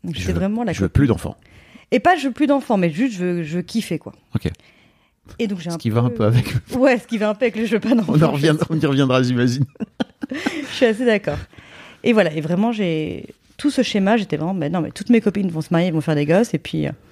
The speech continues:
Speaker 1: Puis moi, je vais être la copine rigolote qui sort tout le temps, la tata cool, quoi.
Speaker 2: Hmm.
Speaker 1: Et, euh, j'ai réussi à mettre fin à cette relation, euh, hyper chelou. Euh,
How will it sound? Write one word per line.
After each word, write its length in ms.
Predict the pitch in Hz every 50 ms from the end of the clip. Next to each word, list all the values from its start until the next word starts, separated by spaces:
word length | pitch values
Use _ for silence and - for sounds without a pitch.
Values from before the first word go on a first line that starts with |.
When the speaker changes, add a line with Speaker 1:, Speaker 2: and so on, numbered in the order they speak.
| - - _ - - _ - -
Speaker 1:
Puis 100 | - 156
moi, 100 | 170 190
je 60 | 185
vais 60 | 165
être 100 | - -
la 60 | 143
copine 280 | - 156 147 - 175 160
rigolote 600 | 135 160 147 156 156 156 160 180 175 - 165 156
qui 160 | - - - -
sort 200 | - 165 156 -
tout 100 | - 147
le 60 | -
temps, 180 | - 165 180 190
la 100 | 175 151
tata 240 | - 160 - 180 170
cool, 220 | 170 - 190 165 143
quoi. 200 | - - - _ - -
Speaker 2:
Hmm. 140 | 117 107 101 - - - - - - - - - - - - _ _ _ _ _ _ _ _ _ _
Speaker 1:
Et, 260 | - 240 240 240 220
euh, 520 | 190 180 165 165 160 160 160 160 147 151 - - - 190
j'ai 160 | 170 208 247
réussi 280 | 247 262 226 - -
à 60 | 240 214
mettre 180 | 185 156 -
fin 160 | - - 185 180
à 40 | 156
cette 160 | - - -
relation, 580 | - 170 151 143 143 - - - 185 180 160
euh, 80 | 143 - - - -
hyper 340 | - 180 - - 196 185 -
chelou. 400 | - - 165 156 185 233 302 - _ _ _ _ - - _ _ _ _ _ -
Euh, 160 | 151 151 156